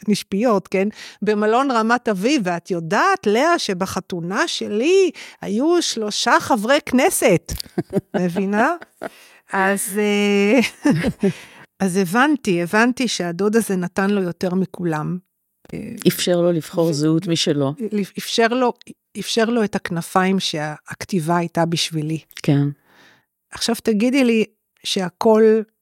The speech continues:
Speaker 1: מקרי. אני לא מאמינה בזה. לא יכול להיות. אין, אין, אין, אין מקריות כזאת. עד כדי כך שהכל, את יודעת, כאילו ככה מתחבר. נכון,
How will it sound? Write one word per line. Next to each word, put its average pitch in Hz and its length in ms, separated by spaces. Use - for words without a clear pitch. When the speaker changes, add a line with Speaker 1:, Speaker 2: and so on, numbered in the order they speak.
Speaker 1:
מקרי. 185 500
אני 175 180
לא 180 100
מאמינה 160 440
בזה. 156 300
לא 196 80
יכול 180 280
להיות. 160 420
אין, 226 280
אין, 247 320
אין, 294 360
אין 302 160
מקריות 220 520
כזאת. 156 460
עד 330 300
כדי 262 380
כך 311 260
שהכל, 262 540
את 202 100
יודעת, 240 380
כאילו 240 280
ככה 220 300
מתחבר. 214 760
נכון, 220 460